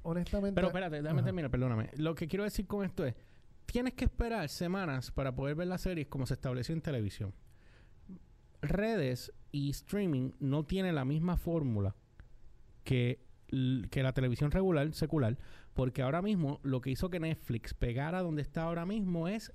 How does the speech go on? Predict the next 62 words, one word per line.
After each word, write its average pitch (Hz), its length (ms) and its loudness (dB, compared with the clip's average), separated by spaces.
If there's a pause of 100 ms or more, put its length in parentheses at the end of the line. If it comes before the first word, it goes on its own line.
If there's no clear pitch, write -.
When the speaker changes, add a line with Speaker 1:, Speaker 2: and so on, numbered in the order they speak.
(120)
Speaker 2:
la 117 180 -2
manera 117 300 -2
en 175 80 -4
que 135 100 -4
ellos 147 200 -4
manejaron 123 500 0
el 117 100 -2
tiempo. 101 420 -4
¿Por 113 240 -4
qué? 170 180 -4 (300)
Porque, 143 220 0
¿por 143 200 2
qué 165 120 -2
yo 170 140 -4
te 180 60 -4
voy 180 140 0
a 165 40 -2
hacer 160 200 -2
esperar 123 600 2 (640)
para 131 160 2
que 123 80 4
tú 127 120 2
veas 135 280 -2
algo 131 340 2
cuando 110 400 0 (160)
lo 113 140 2
tienes 127 320 2
ahí 180 260 2
y 143 80 0
tú 117 140 0
lo 123 80 2
ves 180 100 -2
cuando 185 220 -2
te 156 80 -4
salga 180 240 0
los 175 80 -4
cojones? 147 320 -2 (220)
Speaker 1:
Exacto. 120 520 -6 (120)
Speaker 2:
Simple. 143 420 2
Speaker 1:
Ese 123 80 -4
es, - 20 -12
ese - 80 -20
Speaker 2:
Pero 131 120 -8
Speaker 1:
es 123 60 -6
el 147 100 4
Speaker 2:
entonces, 165 340 0
Speaker 1:
punto. 196 300 -2
Speaker 2:
cuando 123 280 2
tú 123 80 0
no 131 140 2
tienes 151 200 0
contenido, 170 800 0
me 127 140 4
vas 127 160 0
a 151 60 4
obligar 139 360 0
a 135 80 -4
mí 120 200 0 (180)
a 120 100 0
esperar 120 380 2
una 160 160 2
semana 175 500 0